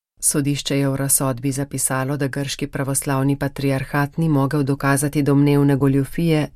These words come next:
zato je zavrnilo nov sodni proces. Patriarhat je v izjavi odločitev sodišča označil za krivično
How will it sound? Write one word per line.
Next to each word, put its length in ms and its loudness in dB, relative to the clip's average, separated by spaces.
zato 320 0
je 120 2
zavrnilo 600 0
nov 240 0
sodni 420 -2
proces. 720 -2
Patriarhat 720 -4
je 80 0
v 120 0
izjavi 460 -2
odločitev 580 -2
sodišča 560 0
označil 560 0
za 140 2
krivično 680 0